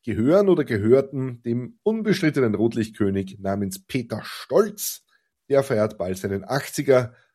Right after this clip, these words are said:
und lässt es mittlerweile ein bisschen ruhiger angehen. In den achtziger Jahren war er aber der unbestrittene Boss in der Szene.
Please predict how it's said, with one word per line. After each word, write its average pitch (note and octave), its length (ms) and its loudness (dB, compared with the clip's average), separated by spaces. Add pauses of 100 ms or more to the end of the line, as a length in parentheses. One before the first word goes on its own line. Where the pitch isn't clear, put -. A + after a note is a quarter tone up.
(120)
und E3 240 -6
lässt A2+ 240 2
es A#2 140 -6
mittlerweile G#2 420 -4
ein F#2+ 100 -8
bisschen F#2 200 -8
ruhiger F3+ 400 2
angehen. C#3+ 520 -4 (520)
In D#3 80 0
den C#3 100 2
achtziger G2 440 0
Jahren D3+ 380 2
war C#3+ 200 -4
er D3 340 -2
aber A2+ 420 -2 (600)
der - 160 -4
unbestrittene A#2+ 640 -4
Boss G2 360 0
in A2 100 0
der F#2+ 100 0
Szene. - 360 -10